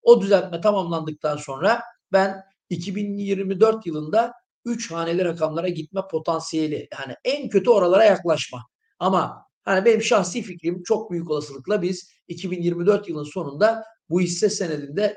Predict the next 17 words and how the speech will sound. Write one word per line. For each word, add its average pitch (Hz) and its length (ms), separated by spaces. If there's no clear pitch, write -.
üç 208 200
haneli 147 280
rakamları, 156 640
e, 156 60
gör-, 175 440
görülmenin 175 500
kuvvetli 170 380
olduğunu 151 320
ben 208 160
düşünüyorum. 160 460
Peki 220 220
nereden 262 480
alınabilir? 151 680
E, 175 540
bir 185 100
kere 190 380
bugün 185 340